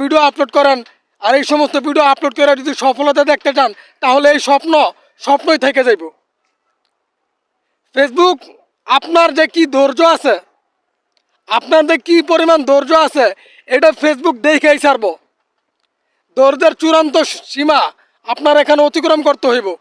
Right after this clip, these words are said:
ধৈর্যের পরীক্ষা এখানে আপনাকে দিতে হইব। আপনার যেই প্রতিভা আছে, এই প্রতিভা Facebook বাইর করেই ছাড়ব। আপনার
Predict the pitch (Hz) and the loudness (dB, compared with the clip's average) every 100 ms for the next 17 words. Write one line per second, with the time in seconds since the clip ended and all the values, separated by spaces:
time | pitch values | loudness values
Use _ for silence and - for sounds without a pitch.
0 | _ _ _ _ 269 294 320 330 311 320 | _ _ _ _ 0 2 0 0 0 -2
1 | 320 311 302 302 - 302 285 214 277 320 | 0 0 2 0 0 -2 -4 -6 -2 0
2 | 262 202 170 _ _ _ _ _ _ _ | 0 -2 -10 _ _ _ _ _ _ _
3 | _ _ _ _ - 262 302 330 330 262 | _ _ _ _ -4 -4 0 2 2 0
4 | 320 - 320 330 359 339 311 320 262 190 | -2 -2 -2 2 2 2 2 2 0 0
5 | _ _ _ _ 302 320 - 339 339 359 | _ _ _ _ 0 0 -2 -2 2 2
6 | 330 226 147 _ _ _ 285 294 330 240 | 4 2 -2 _ _ _ -4 -2 -4 0
7 | 294 320 330 330 320 294 269 220 269 _ | 2 2 2 0 2 0 0 -2 -6 _
8 | _ _ _ _ _ _ _ _ - 254 | _ _ _ _ _ _ _ _ -6 -2
9 | 330 | -2